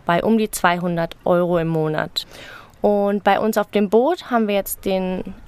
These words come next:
Anschaffungspreis von unseren ganzen Geräten, mit denen wir komplett autark hier auf dem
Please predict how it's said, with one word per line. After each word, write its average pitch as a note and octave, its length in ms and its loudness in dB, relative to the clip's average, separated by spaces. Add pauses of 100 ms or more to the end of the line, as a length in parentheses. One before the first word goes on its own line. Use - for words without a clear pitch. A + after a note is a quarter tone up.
Anschaffungspreis G3+ 1080 0
von F#3 220 -6
unseren F3+ 320 -4
ganzen F3+ 360 -6
Geräten, G#3+ 600 0
mit G3 180 -6
denen F3+ 180 -4
wir E3+ 220 -6
komplett F3 420 -6
autark F3+ 460 -4
hier F#3+ 280 -2
auf F3 140 -10
dem F3 300 -4